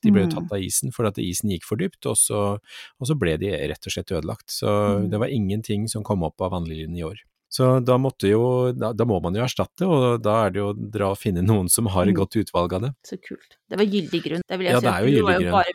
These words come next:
Speaker 2: veldig fornuftig. Du måtte ha nye val-, vannliljer.
Speaker 1: <laughs> Selvfølgelig.
Speaker 2: Ja.
Speaker 1: Og da er det, da, da valgte jeg to rosa,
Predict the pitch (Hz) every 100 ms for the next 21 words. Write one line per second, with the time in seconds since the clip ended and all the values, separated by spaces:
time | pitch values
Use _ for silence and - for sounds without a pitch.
0 | 175 147 - 156 156 - 190 185 180 -
1 | 208 175 165 156 147 156 - - 185 151
2 | 147 156 - 175 170 247 254 151 - 156
3 | - 160 - 139 - - - - - -
4 | - - - 113 - 156 240 113 98 117
5 | 113 147 254 254 302 320 220 131 117 143
6 | 180 110 110 131 135 131 147 135 123 135
7 | 107 - 120 - 110 113 101 87 - 180